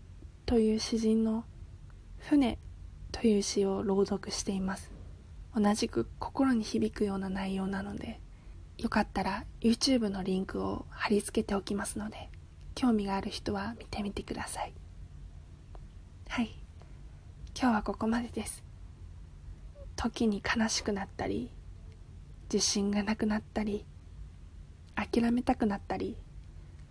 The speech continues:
生きてるだけで様々な辛いことがあったりしますが、我々が一緒に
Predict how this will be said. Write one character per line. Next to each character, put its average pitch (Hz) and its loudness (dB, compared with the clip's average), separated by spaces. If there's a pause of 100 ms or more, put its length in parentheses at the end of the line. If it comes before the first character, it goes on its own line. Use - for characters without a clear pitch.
(200)
生 226 2
き - -8
て 202 6
る 190 0
だ 220 -6
け 208 -4
で 196 -4
様 220 -2
々 226 0
な 196 -8
辛 - -2
い 220 -6
こ 226 -2
と 220 0
が 220 0
あ - -2
っ 233 -6
た 233 2
り - -6
し - -4
ま 226 4
す - 2
が、 202 0 (1500)
我 196 4
々 190 0
が 196 0
一 202 -2
緒 - 0
に 233 2